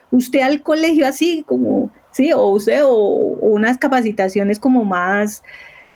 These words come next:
eh, más aterrizadas a los problemas que estamos representando, sí?". Pues eso ya es un tema de política educativa.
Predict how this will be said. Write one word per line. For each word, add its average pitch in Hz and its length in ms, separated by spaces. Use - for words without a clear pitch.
eh, 208 420
más 214 280
aterrizadas 233 800
a 220 80
los 190 320
problemas 208 480
que 208 100
estamos 202 280
representando, 247 680
sí?". - 180
Pues 196 180
eso 175 160
ya 190 140
es 185 100
un 202 120
tema 196 240
de 185 60
política 170 520
educativa. - 680